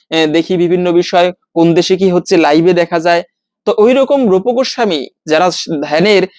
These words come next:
সাধনার চরম স্তরে পৌঁছেছেন, তারা চিন্ময় জগতে ভগবান কি লীলা করে, তা এখানে বসে ধ্যানে জানতে পারে।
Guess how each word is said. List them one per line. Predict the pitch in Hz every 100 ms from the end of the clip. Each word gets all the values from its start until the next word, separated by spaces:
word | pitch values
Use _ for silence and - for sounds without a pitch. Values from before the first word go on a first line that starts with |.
| -
সাধনার | - - 170 214 240
চরম | 233 185 196 240
স্তরে | 240 247 240
পৌঁছেছেন, | 233 208 196 208 196 - - - _
তারা | 151 156
চিন্ময় | - 190 214 233
জগতে | 226 220 214
ভগবান | 165 165 185 202
কি | 214
লীলা | 190 170 190
করে, | 208 185 160 - _ -
তা | -
এখানে | 156 190 233
বসে | 226 233 196
ধ্যানে | 151 156 175
জানতে | 156 147 156
পারে। | 147 135 -